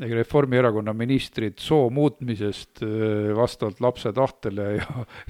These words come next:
ja ilma, ilma arstliku komisjoni otsuseta. Nii et kaks korda aastas võiks Ossinovski ja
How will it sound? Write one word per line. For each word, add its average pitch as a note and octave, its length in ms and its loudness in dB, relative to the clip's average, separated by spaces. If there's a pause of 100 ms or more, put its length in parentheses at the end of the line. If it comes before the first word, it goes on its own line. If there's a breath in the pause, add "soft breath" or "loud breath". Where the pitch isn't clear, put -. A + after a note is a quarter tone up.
ja C#3 240 0
ilma, B2+ 400 0 (640 loud breath)
ilma C#3 420 2
arstliku B2 460 -4
komisjoni A2+ 680 -2
otsuseta. G2 720 -6 (320)
Nii A2 160 -4
et - 280 -18
kaks D3 220 0
korda B2+ 300 2
aastas - 340 -4
võiks A2 300 -2
Ossinovski A#2 960 -2
ja G#2+ 100 2